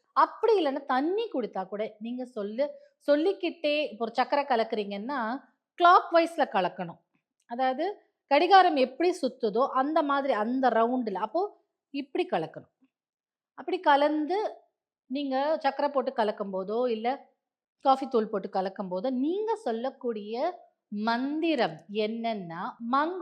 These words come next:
வங் வசிய சிவா" அப்படின்னா பீஜாட்சர மந்திரம். இதுல நம்ம எனக்கு வசியமாகணும், வசியம்னா தப்பான வசியம் கிடையாது, திரும்ப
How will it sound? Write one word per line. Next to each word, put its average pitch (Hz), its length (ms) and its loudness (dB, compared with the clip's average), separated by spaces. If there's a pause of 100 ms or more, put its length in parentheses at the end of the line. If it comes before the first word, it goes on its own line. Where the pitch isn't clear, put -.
(100)
வங் 220 240 -6 (480)
வசிய 330 600 2
சிவா" 190 460 -4 (680)
அப்படின்னா 208 520 -6 (680)
பீஜாட்சர 226 600 -2
மந்திரம். 185 460 -6
இதுல 240 260 -6
நம்ம 240 340 -6 (600)
எனக்கு 285 400 -6
வசியமாகணும், 214 800 -4
வசியம்னா 269 500 -8
தப்பான 302 600 2
வசியம் 220 360 -8
கிடையாது, 196 420 -10
திரும்ப 247 280 -4